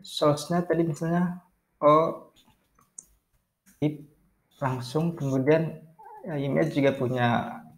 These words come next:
width ya, ada langsung ya, width. Width-nya misalnya, eh, tiga ratus P X. Kemudian ada juga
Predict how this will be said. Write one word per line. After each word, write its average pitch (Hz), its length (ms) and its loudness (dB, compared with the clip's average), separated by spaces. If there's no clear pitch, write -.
width 143 480 0
ya, 120 300 -4
ada 127 240 0
langsung 123 400 0
ya, 139 160 -4
width. 147 320 -4
Width-nya 151 560 2
misalnya, 147 960 -2
eh, 131 640 2
tiga 127 360 2
ratus 117 360 -2
P - 20 -2
X. - 280 -10
Kemudian 123 640 -4
ada 120 320 -2
juga 120 400 -2